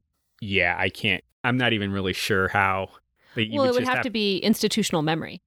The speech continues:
Speaker 1: Yeah,
Speaker 2: You
Speaker 1: I
Speaker 2: just
Speaker 1: was
Speaker 2: have to have people who know.
Speaker 1: Yeah, you'd have to have an encyclopedia brain that just
Speaker 2: Right.
Speaker 1: remembered all this.
Speaker 2: Well, and if it was still the managing editor, <laughs> then they would know. I like, "Lacks organization."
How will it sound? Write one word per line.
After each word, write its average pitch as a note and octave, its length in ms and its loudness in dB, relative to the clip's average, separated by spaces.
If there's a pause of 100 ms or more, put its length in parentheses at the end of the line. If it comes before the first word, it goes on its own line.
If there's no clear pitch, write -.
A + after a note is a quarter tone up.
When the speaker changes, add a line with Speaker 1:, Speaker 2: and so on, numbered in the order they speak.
(120)
Speaker 1:
Yeah, F2 320 2
Speaker 2:
You G3 80 0
Speaker 1:
I - 20 4
Speaker 2:
just - 0 -
Speaker 1:
was G#3 120 2
Speaker 2:
have G#3 140 2
to G3+ 80 -2
have - 120 -6
people E3+ 400 0
who E3+ 140 -4
know. - 340 -6 (260)
Speaker 1:
Yeah, F2 140 -6
you'd F2+ 220 -6
have G2 140 -4
to G#2 80 -2
have F2+ 100 -2
an F2 140 -8 (180)
encyclopedia G2 1000 -6 (460)
brain F#2+ 560 2
that F#2+ 160 -6
just - 240 0
Speaker 2:
Right. - 200 -18
Speaker 1:
remembered G2 600 -2
all F#2 120 -4
this. F#2+ 440 -16 (440)
Speaker 2:
Well, A#3 120 0
and B3 100 2
if A#3+ 100 -2
it A#3+ 80 -4
was A3 320 -6
still - 280 0
the G3 60 2
managing F#3+ 420 0
editor, F#3 440 -4
<laughs> - 80 -20
then A#3 140 0
they A3 160 0
would F#3+ 180 -4
know. F3+ 300 -2 (460)
I G#3 100 0
like, G3+ 200 0 (220)
"Lacks B3 560 -2
organization." A3 920 0